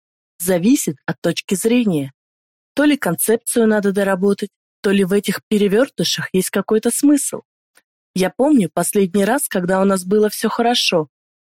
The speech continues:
Было лето. Мы сидели у нас дома на ярком ковре в стиле бохо, который ужасно нравился мне при покупке и очень быстро надоел. На плетеном журнальном столике стояла бутылка вина.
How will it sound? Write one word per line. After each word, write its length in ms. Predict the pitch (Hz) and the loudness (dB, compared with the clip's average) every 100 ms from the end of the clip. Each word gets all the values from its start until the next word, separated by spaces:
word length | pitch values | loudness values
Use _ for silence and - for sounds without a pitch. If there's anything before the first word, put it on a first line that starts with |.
| _ | _
Было 220 | 185 247 | 0 4
лето. 420 | 285 233 165 - - _ _ _ - | 4 4 0 -4 -20 _ _ _ -2
Мы 120 | 185 | -2
сидели 500 | - 196 165 220 269 | 0 0 2 2 2
у 100 | 180 | 2
нас 260 | 170 175 165 | 0 -2 0
дома 320 | 190 240 214 | 2 4 4
на 120 | 170 | 2
ярком 420 | 165 175 202 190 | 0 0 0 -2
ковре 500 | 185 214 220 247 175 | 0 -2 2 2 2
в 60 | 151 | -2
стиле 380 | - 240 254 262 | -2 2 2 2
бохо, 400 | 240 196 - - _ _ _ _ | 2 0 -2 -10 _ _ _ _
который 440 | - 190 190 180 196 | -6 -2 0 0 0
ужасно 720 | 151 180 180 214 262 - 160 | 0 0 0 0 -2 -2 0
нравился 600 | 165 180 254 214 - 175 | 2 2 2 0 -2 -2
мне 160 | 156 151 | 0 0
при 140 | 175 | -2
покупке 600 | 170 214 - 254 - - - _ _ _ - | -2 -2 0 0 -2 -14 -14 _ _ _ -2
и 100 | 196 | 2
очень 380 | 185 - 190 180 | 2 0 0 0
быстро 460 | 196 285 - 165 | 2 0 0 -2
надоел. 640 | 160 165 208 220 180 156 - _ _ _ _ - | 0 0 0 2 0 -2 -8 _ _ _ _ -4
На 140 | 180 | -4
плетеном 600 | 175 196 - 226 254 196 | 0 -2 0 0 2 0
журнальном 560 | 160 175 185 196 202 190 | 0 0 0 2 2 0
столике 560 | - 240 285 247 - | -2 0 0 0 -4
стояла 460 | - - 180 190 202 | -6 -2 2 2 2
бутылка 480 | 190 214 233 220 240 | 0 0 -2 0 0
вина. 360 | 254 240 190 | 2 2 0